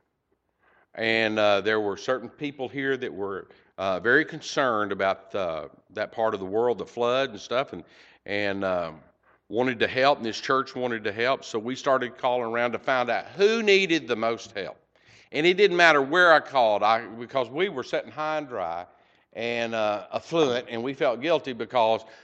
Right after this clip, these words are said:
that part of the world, millions of people were inundated by flooding. I had cousins, I was talking to them every couple of hours in Houston, and they were really thinking they were gonna have to leave their homes, and some of them did. It, I mean, it flooded out their house. But I started calling around, um,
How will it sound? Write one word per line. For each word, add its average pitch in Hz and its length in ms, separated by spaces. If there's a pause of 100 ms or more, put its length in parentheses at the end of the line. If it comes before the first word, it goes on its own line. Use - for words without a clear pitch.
(160)
that 160 220
part 160 220
of 139 60
the 127 80
world, 143 240
millions 202 800
of 123 100
people 135 260
were 123 120
inundated 113 440
by 90 140
flooding. 85 380
I 127 80
had 139 140
cousins, 156 420
I 131 60
was 107 100
talking 143 260
to 135 60
them 117 100
every 123 180
couple - 300
of 73 80
hours 135 480 (260)
in 113 140
Houston, 147 440
and 120 180
they 147 160
were 139 600
really 165 380
thinking 156 340
they 123 120
were 123 80
gonna 120 120
have 113 120
to 113 80
leave 120 180
their 107 120
homes, 123 280
and 92 100
some 123 220
of 98 80
them 80 160
did. 87 360 (120)
It, 98 240
I 92 60
mean, 92 160
it - 80
flooded 131 320
out 107 140
their 90 140
house. 65 360 (800)
But 127 120
I 127 100
started 165 380
calling 151 320
around, 123 400
um, 95 360